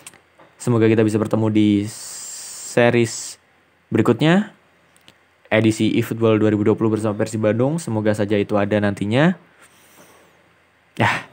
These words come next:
sangat berat tentunya melepaskan tim ini. Kita bertemu lagi di series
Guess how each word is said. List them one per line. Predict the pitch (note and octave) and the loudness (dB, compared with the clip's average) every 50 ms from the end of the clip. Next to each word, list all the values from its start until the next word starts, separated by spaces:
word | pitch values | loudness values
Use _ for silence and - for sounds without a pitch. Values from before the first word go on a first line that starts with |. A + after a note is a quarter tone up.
| - | -10
sangat | - G2+ G2 G2 G2 | -6 -4 -4 -2 0
berat | A#2 A#2+ B2 A#2+ - | 2 4 4 4 2
tentunya | A2+ A2 A2+ A2+ A2+ | 0 -2 0 0 0
melepaskan | G#2+ - A2 G2+ - A2 G#2+ G#2+ | -2 -2 -4 -6 -4 -2 -2 0
tim | G#2 G#2 | 0 0
ini. | G2+ A2+ C3+ D#3 E3+ E3 - - _ _ _ _ _ _ _ _ _ _ _ _ - - _ _ - | 0 2 2 2 2 0 -2 -10 _ _ _ _ _ _ _ _ _ _ _ _ -20 -20 _ _ 2
Kita | D#3 D#3 F#3 | 4 6 6
bertemu | F3 F3 E3 E3 E3 | 6 6 6 6 6
lagi | E3 D#3+ D#3 E3 F3+ F3+ F3 - - - _ _ _ _ _ _ _ _ _ _ _ _ | 6 6 6 4 4 2 0 -6 -20 -20 _ _ _ _ _ _ _ _ _ _ _ _
di | - B2+ D#3+ F#3+ F#3+ F#3 F#3 F#3 - - - - - - - - _ _ _ _ _ _ _ _ _ _ _ _ _ _ _ _ _ _ _ | 0 2 4 4 4 4 4 4 4 4 2 0 -2 -8 -12 -20 _ _ _ _ _ _ _ _ _ _ _ _ _ _ _ _ _ _ _
series | - - - D#3 D3+ D3+ D3+ - - - | -8 0 4 4 6 6 4 2 -2 -12